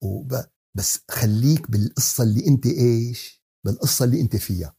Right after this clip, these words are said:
ما تاخذ منه اقتراحات. "شوف يا فلان، أنا شايف وشك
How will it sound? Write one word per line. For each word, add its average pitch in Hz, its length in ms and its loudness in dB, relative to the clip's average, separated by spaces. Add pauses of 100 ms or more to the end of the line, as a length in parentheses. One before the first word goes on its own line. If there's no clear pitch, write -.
(240)
ما 98 100 2
تاخذ 147 300 2
منه 185 260 4
اقتراحات. 165 760 -2 (400)
"شوف - 240 0
يا 113 100 4
فلان، 98 380 0 (160)
أنا 135 160 0
شايف 127 480 -4
وشك 117 720 -2